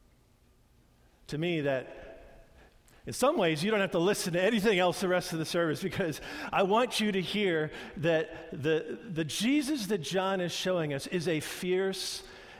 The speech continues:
and he is a, he will even with holy ire go and do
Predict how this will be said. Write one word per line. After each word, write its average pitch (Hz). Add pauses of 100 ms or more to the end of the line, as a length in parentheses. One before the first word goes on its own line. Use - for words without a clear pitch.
(120)
and 143 (140)
he 190
is 180
a, 156 (340)
he 202
will 226
even 202 (200)
with 185
holy 214
ire 180 (300)
go 202 (400)
and 147
do 208